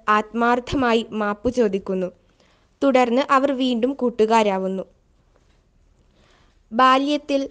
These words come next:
തികച്ചും നിഷ്കളങ്കമായി മനസ്സിലുറച്ച ഈ ചെറിയ വലിയ പാഠം ഒയെ ഒരിക്കലും വിട്ടുകളയില്ലെന്ന് നമുക്കുറപ്പാണ്.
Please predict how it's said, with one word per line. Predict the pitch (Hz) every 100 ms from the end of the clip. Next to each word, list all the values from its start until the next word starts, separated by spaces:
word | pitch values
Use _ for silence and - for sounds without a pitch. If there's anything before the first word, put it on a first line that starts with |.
| _ _ _ _ - - _ _ 269
തികച്ചും | 254 277 - 320
നിഷ്കളങ്കമായി | 269 - - 254 254 262 277 277 285
മനസ്സിലുറച്ച | 277 240 240 269 240 233 226 - 220 - -
ഈ | 262
ചെറിയ | 285 269 226 226 254 269
വലിയ | 226 208 220 254
പാഠം | 247 214 202 214 185 _ _ -
ഒയെ | - 233 247 247
ഒരിക്കലും | 220 220 226 - 277 285
വിട്ടുകളയില്ലെന്ന് | 233 233 269 277 233 220 220 208 208 202 233
നമുക്കുറപ്പാണ്. | 240 262 240 202 185 214 190